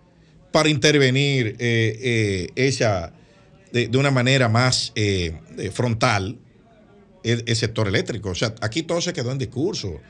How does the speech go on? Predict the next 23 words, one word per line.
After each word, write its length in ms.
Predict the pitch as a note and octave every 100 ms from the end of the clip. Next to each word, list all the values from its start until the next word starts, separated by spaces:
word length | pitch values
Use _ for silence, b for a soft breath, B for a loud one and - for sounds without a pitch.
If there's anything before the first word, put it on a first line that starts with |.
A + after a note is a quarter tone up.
| B B B -
eh, 340 | A#2+ A#2 G#2+
que 120 | - A2+
se 100 | A2
lo 120 | G2+
robaban 440 | F#2 G2 F2+ C#2+
todo, 680 | C#3 G3+ F3+ C#3+ C3 B2 A#2+ B B B
que 260 | A#2+ A2 G2
había 280 | G#2+ B2+
una 140 | G2+ F#2+
mafia, 840 | F#3 G#3 E3 C3+ C#3 B2 A2+ - - -
porque 220 | - B2 A#2
todo 320 | A#3+ A3+ F#3+
eso, 240 | F#3+ E3
después 240 | C3+ C3 C4
que 80 |
tú 120 | - A#3+
le 100 | A#3+
quitaste 580 | G3+ G3 G3 D#3+ C#3+
ese, 260 | C3+ C3 -
ese 160 | D3 D#3+
componente 720 | D#3 C3+ A#2 A2 E2 F#2 F#2
al 140 | G#2+
discurso, 460 | G#2+ G#2+ F#2+ E2+